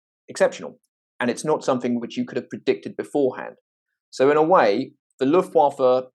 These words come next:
whilst not being well set up for this campaign, actually quite quickly achieves what it probably assumed it needed to do to limit the evacuations in their scope. And then we can come on to why they, they, you know, they failed to, to actually observe that what they assumed wasn't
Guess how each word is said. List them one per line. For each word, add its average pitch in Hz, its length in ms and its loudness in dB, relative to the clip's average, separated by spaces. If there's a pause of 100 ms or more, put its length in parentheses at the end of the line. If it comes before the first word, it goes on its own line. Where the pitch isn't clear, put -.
(220)
whilst 151 220 -2
not 160 200 -2
being 135 200 -2
well 127 140 -2
set 127 260 -4
up 175 180 -2
for - 60 -18
this 107 140 -10
campaign, 95 640 -10 (640)
actually 165 220 -8
quite 190 240 -2
quickly 170 480 -2
achieves 123 380 -6
what 127 140 -2
it - 140 -6 (100)
probably 139 380 2
assumed 131 360 -4
it 123 120 -6
needed 131 500 -6
to - 80 -18
do 90 300 -10 (380)
to - 80 -4
limit 131 380 0
the 127 80 -2
evacuations 113 720 -6
in 98 100 -12
their 98 100 -6
scope. 87 300 -8 (960)
And 120 100 -6
then 127 120 2
we 131 60 -4
can 127 140 -8
come 131 200 0
on 120 120 -2
to 110 80 -14
why 113 200 -4
they, 101 200 -2 (100)
they, 117 80 -6
you 104 60 -6
know, 95 100 -8
they 101 80 -6
failed 120 580 -2
to, 110 220 -4 (160)
to 123 120 -2
actually 120 320 -4
observe 113 480 0
that 107 120 -6 (220)
what 143 220 2
they 131 140 4
assumed 123 640 0
wasn't 127 420 -6